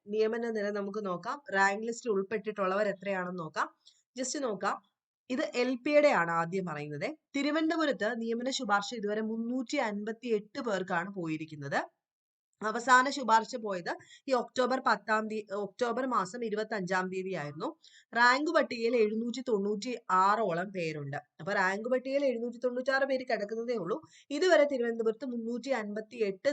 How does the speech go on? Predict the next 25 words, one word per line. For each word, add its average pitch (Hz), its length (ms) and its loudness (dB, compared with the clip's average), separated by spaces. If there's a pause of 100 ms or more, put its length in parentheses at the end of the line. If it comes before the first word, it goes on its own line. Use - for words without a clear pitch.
നിയമന 196 280 -4
ശുപാർശ 180 400 -6 (100)
പോയിട്ടുണ്ട്. 151 460 -4 (440)
കൊല്ലത്ത് 285 400 2
മുന്നൂറ്റി 254 500 -2 (100)
പതിനാല്, 175 540 -2
റാങ്ക് 208 340 0
പട്ടികയിൽ 220 380 0 (300)
എൺ-, 220 260 2 (160)
തൊള്ളായിരത്തി 247 640 2
എൺപത്തിരണ്ട് 220 540 -4
പേരാണുള്ളത്. 165 600 -4 (440)
പത്തനംതിട്ടയിൽ 269 760 0 (120)
ഇരുന്നൂറ്റി 240 480 -4
രണ്ട്, 185 300 -2 (180)
അഞ്ഞൂറ്റി 240 480 -2
നാൽപത്തിയൊന്ന് 233 840 0
പേരാണ് 208 460 0 (100)
പത്തനംതിട്ടയിൽ 196 640 -4
റാങ്ക് 196 320 -2
പട്ടികയിൽ 190 460 -6
ഉള്ളത്. 165 280 -2 (520)
ആലപ്പുഴയിൽ 294 680 4
നൂറ്റി 247 320 -4
അറുപത്തിനാല്, 190 680 0